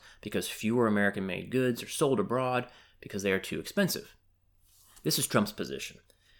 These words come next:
And while that statement may be true, and it certainly makes the argument for retaliatory tariffs easier to sell, is that the whole story? So assuming tariffs actually do save jobs, is it really worth it to make millions of people spend more on their purchases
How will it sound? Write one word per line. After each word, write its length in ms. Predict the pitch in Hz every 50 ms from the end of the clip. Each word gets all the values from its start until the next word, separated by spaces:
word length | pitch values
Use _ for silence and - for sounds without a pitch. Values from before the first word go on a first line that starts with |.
| - - _ _ _ _ -
And 120 | 123 113
while 200 | 120 131 135 123
that 180 | 120 147 175 170
statement 360 | - - 165 151 143 127 107
may 140 | 120 120 110
be 140 | 104 101 101
true, 520 | - - - - - 170 170 156 123 101
and 120 | 101 101 104
it 80 | -
certainly 320 | - - 139 139 131 117 110
makes 260 | 113 113 107 107 -
the 140 | - 110 92
argument 420 | 87 107 104 104 107 90 101 82
for 120 | - 95
retaliatory 760 | - 98 92 - - - - 131 135 113 - - - 98 95 90
tariffs 480 | - - - 131 120 110 110 - -
easier 320 | - 110 107 104 101 95 92
to 80 | -
sell, 480 | - - - - 139 131 117 92 - - - - _ _ _ _ _ _ -
is 120 | - 113 113
that 140 | 139 165 -
the 80 | 175
whole 160 | 135 165 180
story? 460 | - - - - 92 98 120 151 165 143 - _ _ _ _ _ _ _ _ _ _ _ _ _ _ _ -
So 100 | - 131
assuming 320 | 120 - - 214 214 190
tariffs 320 | 151 - 156 143 135 131 -
actually 320 | 98 113 117 - - 113
do 160 | 98 110 120
save 260 | 117 - - 98 95
jobs, 380 | 90 - 95 90 85 78 - - - - - - - - - - _ -
is 120 | - 143
it 60 | 143 135
really 360 | 123 127 139 170 208 240 226
worth 340 | 190 117 107 117 123 123 -
it 80 | 139 -
to 100 | - 120
make 180 | 120 113 101
millions 400 | 104 107 113 127 156 190 196 185
of 80 | 170 -
people 240 | - 160 143 - 123
spend 240 | - - 113 104
more 300 | 101 101 107 117 127 139
on 100 | 139 131
their 80 | 123 117
purchases 760 | 110 - - 127 120 - 101 - - - - - - - -